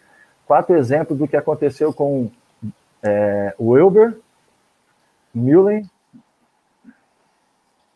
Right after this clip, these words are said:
Anderson Oliveira e Bianchi. Os quatro. É, eles tinham, a, o Bianchi acho que nem tanto, mas os três ali, Anderson, o Elber e, e, e Müller,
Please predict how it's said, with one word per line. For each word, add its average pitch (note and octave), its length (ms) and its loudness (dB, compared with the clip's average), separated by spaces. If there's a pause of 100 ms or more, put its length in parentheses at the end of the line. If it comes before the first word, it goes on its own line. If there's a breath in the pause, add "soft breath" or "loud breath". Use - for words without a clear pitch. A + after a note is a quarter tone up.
(420)
Anderson C#3 340 -8
Oliveira C#3 580 -8
e D3+ 80 -6
Bianchi. C3+ 460 -6 (880)
Os - 120 -18
quatro. A#2 380 -6 (760)
É, A#2 580 0
eles F3+ 260 -4
tinham, A#3 280 -4
a, D#3 120 -4
o C3+ 420 -4
Bianchi A3+ 360 -4
acho - 120 -6
que A3+ 80 -6
nem A3+ 180 -2
tanto, D#3+ 320 -2
mas C#3+ 200 -4
os D3+ 100 -10
três E3+ 300 0
ali, D3+ 220 0
Anderson, C3+ 800 -4
o B2 160 -2
Elber D3+ 320 0
e, C#3+ 40 -2 (640)
e, A#2+ 100 -8
e - 20 -2
Müller, D3 420 2